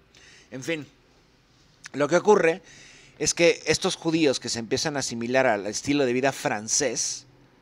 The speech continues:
so-, eh, c'est chic, <laughs> además, muy chic. Eh, en ese momento ya existía el concepto de chic, además, que surge todavía en la época de los,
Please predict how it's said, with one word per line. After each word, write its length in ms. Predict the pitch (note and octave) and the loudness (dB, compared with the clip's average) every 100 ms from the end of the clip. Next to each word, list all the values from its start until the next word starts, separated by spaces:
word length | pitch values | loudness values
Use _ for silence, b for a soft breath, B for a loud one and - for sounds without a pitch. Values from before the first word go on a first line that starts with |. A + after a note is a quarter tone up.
| _ _ | _ _
so-, 200 | - C3+ - - - | -6 -2 0 -2 -6
eh, 400 | G#2+ G#2 G#2 D2 F#2+ - | -6 -4 -4 -6 -14 -10
c'est 220 | - B2 | -4 -4
chic, 480 | - D3 C#3 - - - | 0 -2 -2 -8 -14 -12
<laughs> 100 | - | -6
además, 640 | A#2+ B2+ A2 A2+ G#2+ - | -6 -6 -8 -6 -8 -8
muy 220 | C3 C3+ | -6 -6
chic. 300 | B2 B2 G#2+ - - B B B B B B B B B | -6 -6 -8 -10 -20 B B B B B B B B B
Eh, 520 | D3 C#3+ C3+ C3+ C3 A#2+ C3 | 0 4 6 4 2 0 -4
en 100 | C#3+ | 0
ese 120 | F#3 | 2
momento 220 | E3 D#3 | 2 2
ya 80 | D3+ | 2
existía 180 | - C#3+ | 0 -2
el 60 | |
concepto 340 | C3 B2+ A#2+ A#2 | -2 -4 -2 0
de 80 | |
chic, 240 | G2 A#2+ - | 0 -4 -6
además, 320 | F#2+ G2 G#2+ | -8 -8 -10
que 120 | - | -8
surge 280 | G#2+ A#2+ A#2+ | -6 -6 -6
todavía 320 | A#2 A2+ A2+ | -2 0 0
en 60 | A2 | -2
la 60 | |
época 280 | G#2+ A#2+ G#2+ | -2 -4 -4
de 100 | F#2+ | -4
los, 440 | F#2+ F2+ F2 - | -6 -8 -10 -14